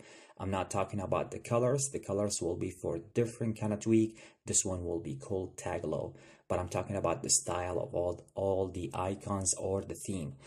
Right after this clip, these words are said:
So this one will be called Linnell C C theme. So this is how is the theme will be looks like.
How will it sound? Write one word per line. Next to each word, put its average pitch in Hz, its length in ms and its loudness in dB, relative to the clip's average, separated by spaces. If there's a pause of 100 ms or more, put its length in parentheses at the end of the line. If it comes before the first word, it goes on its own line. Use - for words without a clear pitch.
(140)
So 92 240 6
this 123 300 6
one 151 300 4
will 90 240 2
be 90 180 -2
called 113 480 4 (220)
Linnell 101 720 6
C - 360 6
C 95 520 2 (140)
theme. 90 320 0
So 92 280 8
this - 220 2
is - 140 0
how 101 160 -2
is 92 140 0
the 95 80 0
theme 104 460 2
will 95 240 2
be 90 200 -2
looks 85 380 2
like. 82 400 -2